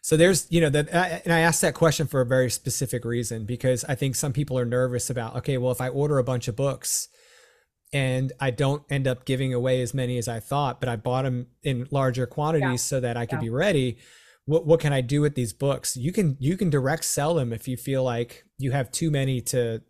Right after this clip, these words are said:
Speaker 1: to do what you need to do
Speaker 2: Right.
Speaker 1: as far as
Speaker 2: When I
Speaker 1: the
Speaker 2: say order in bulk, I mean order twenty-five or fifty or a hundred,
Speaker 1: Right.
Speaker 2: not order,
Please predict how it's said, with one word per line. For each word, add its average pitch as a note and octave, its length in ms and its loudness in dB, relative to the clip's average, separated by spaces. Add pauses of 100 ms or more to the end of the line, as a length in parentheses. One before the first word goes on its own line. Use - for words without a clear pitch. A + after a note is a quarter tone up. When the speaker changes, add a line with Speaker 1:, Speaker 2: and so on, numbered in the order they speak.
(120)
Speaker 1:
to C3+ 120 -4
do B2+ 160 -2
what B2 200 -6
you C3 60 -4
need A#2 140 -4
to A#2+ 80 -6
do B2 100 -6
Speaker 2:
Right. A#2+ 120 4
Speaker 1:
as - 140 -4
far A#2 140 -10
as A#3+ 60 -2
Speaker 2:
When C4+ 120 4
I E4 140 6
Speaker 1:
the F#4 60 2
Speaker 2:
say D#4 240 4
order B3+ 320 8
in G#3+ 180 8
bulk, A3 360 4
I A3+ 160 6
mean A3 220 4
order G3+ 340 -2
twenty-five G3+ 680 0
or F3+ 100 -2
fifty F#3+ 440 -2
or E3 120 0
a D#3+ 60 -2
hundred, F3 400 -2
Speaker 1:
Right. F3+ 160 -6
Speaker 2:
not A3 460 2
order, F#3 320 0